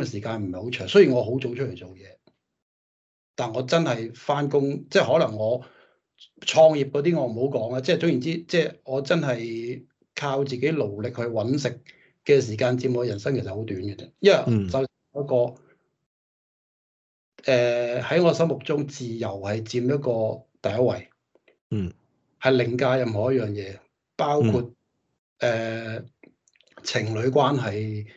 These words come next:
Speaker 1: 屋企人關係，誒，我係因為可以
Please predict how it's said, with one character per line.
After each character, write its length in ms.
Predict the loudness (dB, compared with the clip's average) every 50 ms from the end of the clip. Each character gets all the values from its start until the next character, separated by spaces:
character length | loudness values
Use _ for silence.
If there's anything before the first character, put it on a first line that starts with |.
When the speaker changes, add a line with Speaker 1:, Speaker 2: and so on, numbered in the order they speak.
| _ -4
Speaker 1:
屋 140 | -4 -4 -2
企 100 | -2 -4
人 160 | -4 -4 -2
關 240 | 0 0 2 2 0
係， 240 | -2 -4 -6 -8 -12 -16 _ _ _ _ _ _ _ _ _ _ -10
誒， 400 | -8 -6 -4 -4 -4 -4 -6 -10 -14 _ _ _ _ _ _ _ _ _ _
我 120 | 4 6 6
係 160 | 6 6 6
因 180 | 8 8 8 8
為 120 | 6 4 2
可 180 | 0 -2 -4
以 640 | -4 -4 -4 -4 -2 -2 -2 -2 -2 -4 -8 -14